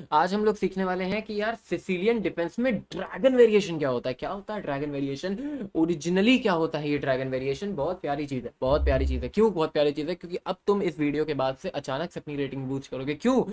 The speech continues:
क्योंकि तुम्हें कुछ ऐसा पता होगा जो कि तुम्हारे ओपोनेंट को शायद ना पता हो। तो आओ देखते हैं क्या है ड्रैगन ओपनिंग।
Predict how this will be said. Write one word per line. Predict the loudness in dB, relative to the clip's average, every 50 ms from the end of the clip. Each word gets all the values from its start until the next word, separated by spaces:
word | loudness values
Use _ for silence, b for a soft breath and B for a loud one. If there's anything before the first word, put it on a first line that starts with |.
| -6 -10 -8
क्योंकि | -6 -4 -4 -4 -2
तुम्हें | -2 -2 -2 -2
कुछ | -4 -4 2 4
ऐसा | 4 4 4 4
पता | 2 2 4 4
होगा | 4 4 4 2
जो | 0 0 -2
कि | -2
तुम्हारे | -2 -4 -2 -2 0 0
ओपोनेंट | 0 -2 -2 -6 -6 -6
को | -8 -6
शायद | -6 -8 -8 -6
ना | -8 -10
पता | -10 -10 -10 -10
हो। | -10 -10 -12 -10 -10 -10
तो | -4 2 4
आओ | 6 6 8
देखते | 8 6 4 4 0
हैं | -2 0
क्या | 0 -2 -2
है | -2 -2
ड्रैगन | 0 2 2 2 2 0
ओपनिंग। | 0 0 0 -2 -4 -4